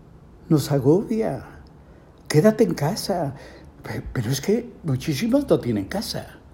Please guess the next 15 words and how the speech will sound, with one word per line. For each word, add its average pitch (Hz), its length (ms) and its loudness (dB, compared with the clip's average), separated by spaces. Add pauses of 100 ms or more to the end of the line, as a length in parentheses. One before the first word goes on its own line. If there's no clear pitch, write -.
(680)
Y 147 80 -2
ya 160 300 0 (400)
tampoco 147 460 0
trabajo. 175 680 0 (720)
Una 185 220 -2
mujer 160 500 -6 (1200)
recorre 180 460 4
las 160 220 2
calles 170 520 -2
vendiendo 143 580 0
globos 151 460 -2
multicolores. 143 1200 -6
La - 160 -6
veo 170 260 -4
desde - 460 -10